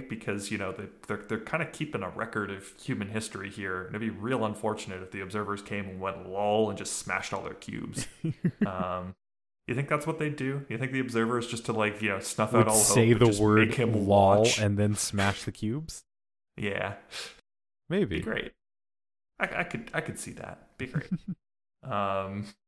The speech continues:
Speaker 1: uh, but yeah, we learn, um, that we,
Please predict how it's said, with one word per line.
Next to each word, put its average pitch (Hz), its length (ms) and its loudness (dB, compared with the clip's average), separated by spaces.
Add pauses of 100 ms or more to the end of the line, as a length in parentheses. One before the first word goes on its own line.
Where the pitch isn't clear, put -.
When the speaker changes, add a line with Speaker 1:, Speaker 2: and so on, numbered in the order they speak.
(380)
Speaker 1:
uh, 101 240 -2
but 120 160 -4
yeah, 135 260 0
we 113 120 -2
learn, 110 720 -4 (160)
um, 98 580 -6 (140)
that - 500 -8
we, 139 160 -8